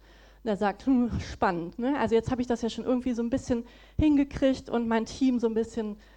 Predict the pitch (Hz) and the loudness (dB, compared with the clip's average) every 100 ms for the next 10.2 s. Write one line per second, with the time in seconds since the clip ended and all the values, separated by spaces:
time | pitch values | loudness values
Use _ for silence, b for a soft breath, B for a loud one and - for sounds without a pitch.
0 | b b b - 196 185 226 220 160 - | b b b -4 -2 0 0 0 -2 -6
1 | - - - - - _ _ _ _ - | -12 -14 -14 -18 -20 _ _ _ _ -20
2 | b b b _ _ - - 302 294 285 | b b b _ _ 0 4 6 8 8
3 | 240 240 254 302 311 254 240 240 220 208 | 6 4 6 6 4 4 4 6 6 4
4 | 214 - 269 285 277 269 269 254 269 - | 0 0 2 4 2 0 2 2 2 0
5 | 269 233 240 240 220 226 214 208 - 302 | -2 2 4 4 4 4 2 0 -2 0
6 | 254 277 311 302 262 254 262 254 214 226 | 2 4 2 0 -2 -2 -2 -2 -2 -2
7 | 233 - 294 285 240 233 247 262 233 - | -2 2 2 2 0 -2 -2 -2 -2 -8
8 | B B B B 262 247 247 226 - 233 | B B B B 0 0 2 -2 -2 -2
9 | 220 214 233 208 185 180 - 185 180 185 | 0 4 4 4 -2 -6 -6 -4 -4 -6
10 | 180 - | -6 -8